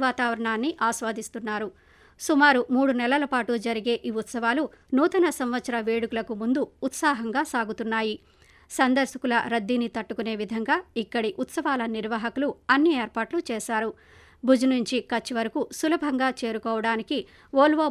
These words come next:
బస్సు సర్వీసులను ఏర్పాటు చేశారు. మహాకుంభమేళా నేపథ్యంలో విజయవాడ మీదుగా ప్రత్యేక రైళ్లు నడపనున్నట్టు రైల్వే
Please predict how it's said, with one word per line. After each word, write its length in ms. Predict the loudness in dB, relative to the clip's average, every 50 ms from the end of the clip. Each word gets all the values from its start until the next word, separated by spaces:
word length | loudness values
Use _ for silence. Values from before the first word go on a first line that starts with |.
| 0 -2
బస్సు 240 | -2 -2 -4 -6 -6 -4
సర్వీసులను 560 | -6 -6 -6 -8 -8 -6 -4 -2 0 0 0 0 -2 _ 0 0
ఏర్పాటు 340 | 0 2 -2 -4 -4 -4 -6 -8
చేశారు. 420 | -8 -8 -4 -2 -2 -2 -2 -2 -4 -8 _ _ _ _ _ _ _ _ _ _ _ _ _ _ _ _ _ _ _ _ _ _ _ _ _ _ _ _ _ _ _ _ 2
మహాకుంభమేళా 880 | 2 4 4 4 2 2 0 0 2 2 2 2 2 2 2 4 4 2 2 2 0 0
నేపథ్యంలో 580 | 0 0 -2 -4 -4 -4 -4 -4 -2 -2 -2 -4 -4 -4 -6
విజయవాడ 400 | -4 -2 0 0 0 0 0 -2 -2 -4
మీదుగా 300 | -4 -4 -4 0 0 0 0 0 -2 -2
ప్రత్యేక 360 | 0 0 0 -2 -4 -6 -4 -2 -4 -2
రైళ్లు 220 | -2 -2 -2 -4 -4 -4
నడపనున్నట్టు 640 | -4 -6 -6 -6 -8 -6 -6 -6 -6 -6 -4 -4 -6 -6 -4 -2 0
రైల్వే 300 | 2 2 2 2 0